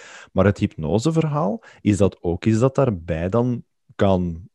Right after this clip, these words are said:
kan verwerkt worden? Of wordt dat erin verwerkt? Of is dat echt zoiets van, "Nee, de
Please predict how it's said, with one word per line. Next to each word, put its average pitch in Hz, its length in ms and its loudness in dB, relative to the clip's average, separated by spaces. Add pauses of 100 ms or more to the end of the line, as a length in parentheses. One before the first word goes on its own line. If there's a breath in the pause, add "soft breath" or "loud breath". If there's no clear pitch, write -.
(100)
kan 92 200 -4
verwerkt 80 600 -2
worden? 151 280 4
Of 104 120 -2
wordt - 160 -2
dat - 140 -4
erin 90 160 -6
verwerkt? 82 460 -4
Of 151 60 0
is 131 100 2
dat 107 120 -2
echt 120 220 -4
zoiets 117 300 2
van, 101 180 0
"Nee, 104 260 0
de 87 140 -6